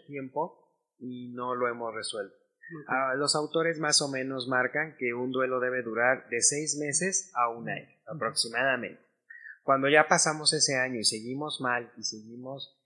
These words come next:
Speaker 1: incluso ya enfermos de manera física, estamos hablando entonces que ya hay un duelo patológico,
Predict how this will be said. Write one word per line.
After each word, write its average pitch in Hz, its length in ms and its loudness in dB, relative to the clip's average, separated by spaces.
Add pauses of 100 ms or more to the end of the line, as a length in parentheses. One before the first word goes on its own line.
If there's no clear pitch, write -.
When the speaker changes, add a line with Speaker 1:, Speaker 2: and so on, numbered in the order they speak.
(140)
Speaker 1:
incluso 120 540 -8
ya 127 260 -2
enfermos 131 460 -8
de 131 60 -10
manera 120 360 -2
física, 143 420 -2
estamos 139 400 -4
hablando 120 240 -4
entonces 127 500 -6
que 110 120 -8
ya 117 140 -2
hay 120 140 -6
un 131 140 -14
duelo 120 480 -6 (260)
patológico, 127 680 0